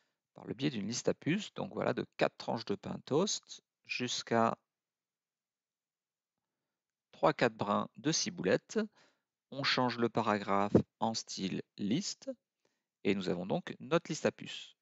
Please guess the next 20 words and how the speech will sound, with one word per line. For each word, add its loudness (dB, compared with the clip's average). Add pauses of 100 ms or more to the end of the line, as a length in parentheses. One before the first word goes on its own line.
(440)
Nous 0
repérons 4
également 2
les -4
sous-titres -6
qui -18
sont -10
ici. -6
On -4
va, -2
comme 0
pour -2
le 2
paragraphe 0
précédent, 0 (560)
les 4
mettre 2
en -6 (100)
gras, 2 (400)
italique -2